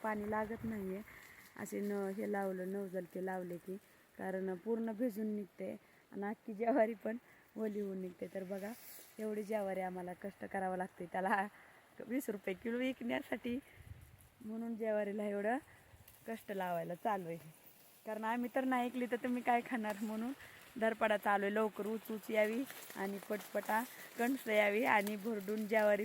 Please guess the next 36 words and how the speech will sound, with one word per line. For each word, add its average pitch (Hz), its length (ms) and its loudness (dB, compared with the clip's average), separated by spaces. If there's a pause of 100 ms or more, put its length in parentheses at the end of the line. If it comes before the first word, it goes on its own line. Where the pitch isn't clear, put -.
पोत्यात 208 280 2 (100)
भरून 208 240 0
तुमच्या 202 340 0
पोस्तर 202 380 -4
पवच 240 320 4 (140)
करावी, 180 280 -4 (560)
म्हणून 208 340 -4
धरपडा 214 440 0
आमचा 220 420 2
चालू 180 340 2
आहे - 380 10 (520)
वीस 220 200 0
रुपये 190 280 6
किलो - 240 12
ज्वारी 208 380 4
विकण्यासाठी. 202 600 0 (100)
खरं 262 140 2
आहे 247 100 4
का 247 120 -2
ना 226 120 0
मंडळी 220 400 -2
सगळेजण? 208 560 -4 (720)
तर 190 80 -10
मला 190 320 4
नक्की - 240 10
सांगा. 214 320 6
बघा 190 260 8
ही 196 120 2
आता 196 220 8
एवढी 233 280 4
ज्वारी 233 400 6
ना, - 160 4 (300)
त्याला 220 160 4
कणसं 254 400 2
यायच्यात 226 360 2
आणि 196 200 0